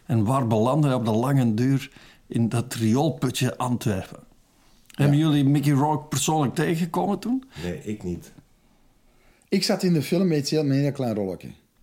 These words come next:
Speaker 1: Die film heette Shades, was ook
Speaker 2: Ja.
Speaker 1: Erik van Looy. En jij speelde een garageportier of zo?
Speaker 2: Nee, nee, ik speelde een, een, een, een, ik speelde, want het was een film in een film.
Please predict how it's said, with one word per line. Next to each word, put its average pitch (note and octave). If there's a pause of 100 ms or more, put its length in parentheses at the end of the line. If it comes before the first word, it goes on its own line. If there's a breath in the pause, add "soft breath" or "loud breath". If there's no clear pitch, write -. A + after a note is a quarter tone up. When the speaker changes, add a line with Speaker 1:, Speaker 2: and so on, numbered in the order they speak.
(160)
Speaker 1:
Die B2+
film D#3+
heette C#3
Shades, -
was A2+
ook C#3
Speaker 2:
Ja. -
Speaker 1:
Erik C3
van A2+
Looy. D#3+ (400)
En A#2+
jij C3+
speelde C#3+
een B2+
garageportier A2
of F#2
zo? -
Speaker 2:
Nee, C#3+
nee, C#3+
ik B2
speelde E3
een, D3
een, C3
een, B2
een, A2+ (160)
ik A#2+
speelde, G3
want C#3+
het -
was C3
een C#3+
film F#3+
in D#3
een B2
film. G3